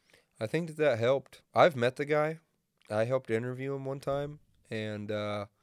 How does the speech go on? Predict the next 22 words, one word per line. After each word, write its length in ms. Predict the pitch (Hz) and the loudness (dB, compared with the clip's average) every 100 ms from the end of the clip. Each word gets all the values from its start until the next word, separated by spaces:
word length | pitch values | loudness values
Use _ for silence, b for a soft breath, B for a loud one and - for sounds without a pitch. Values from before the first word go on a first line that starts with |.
| _ _ _ _ | _ _ _ _
I, 200 | 120 180 - | -2 -2 2
I 140 | 117 | 2
personally, 520 | 151 127 147 113 123 120 | 4 2 0 -2 -2 -2
I 40 | |
mean, 160 | 117 113 | -4 -2
don't 180 | 127 | -4
cancel 320 | 110 139 120 113 | -2 -4 -4 -4
me 160 | 135 | -6
for 140 | 139 135 | -8 -8
saying 320 | 120 139 104 | -6 -4 -6
this, 160 | 117 | -8
but 260 | - 98 98 | -8 -8 -6
my 240 | 101 143 | 2 4
experience 680 | 151 - - 113 120 107 - | 4 2 -4 -4 -2 -4 -6
with 140 | 107 107 | -8 -4
him 260 | 110 107 - - | -6 -6 -8 -4
in 200 | 127 123 | -2 0
that 240 | 113 - _ | 0 -2 _
ten 260 | 131 131 107 | -4 -4 -2
minutes 380 | 131 127 - | -2 -2 -6
was, 180 | 101 92 | -10 -8
like, 240 | 95 92 | -8 -10